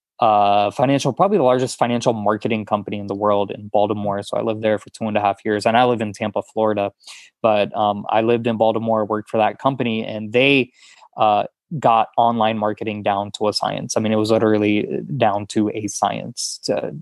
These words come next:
to where they could quantify it. And that's where I learned the ins and outs of automation, technology, online and digital marketing, e-commerce,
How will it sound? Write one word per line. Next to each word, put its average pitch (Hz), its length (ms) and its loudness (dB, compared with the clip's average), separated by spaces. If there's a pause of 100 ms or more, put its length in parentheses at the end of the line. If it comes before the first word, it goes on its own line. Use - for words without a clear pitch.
(260)
to - 120 -4
where 107 160 4
they 107 120 0
could 104 140 -6
quantify 104 640 0
it. 98 140 -2
And 107 140 -8
that's 110 240 2
where 113 180 2
I 113 100 2
learned 104 440 -4
the 110 100 -2
ins 110 300 -4
and 110 80 0
outs 101 340 0
of 104 260 -4 (300)
automation, 127 580 2
technology, 110 800 0
online 107 380 -2
and 104 120 -8
digital 107 300 -2
marketing, 101 600 -4
e-commerce, 104 760 -2